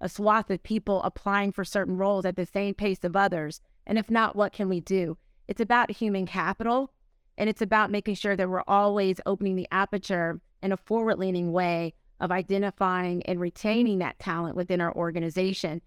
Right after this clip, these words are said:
Many people will say, "Well, if you do that, Tashonda, is it a zero-sum game?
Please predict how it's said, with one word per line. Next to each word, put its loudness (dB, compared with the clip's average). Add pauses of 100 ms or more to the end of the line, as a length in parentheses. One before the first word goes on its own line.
(280)
Many 2
people 0
will 2
say, 0
"Well, 2
if -4
you -2
do 0
that, 0
Tashonda, 0
is -6
it -2
a 2
zero-sum 0
game? -2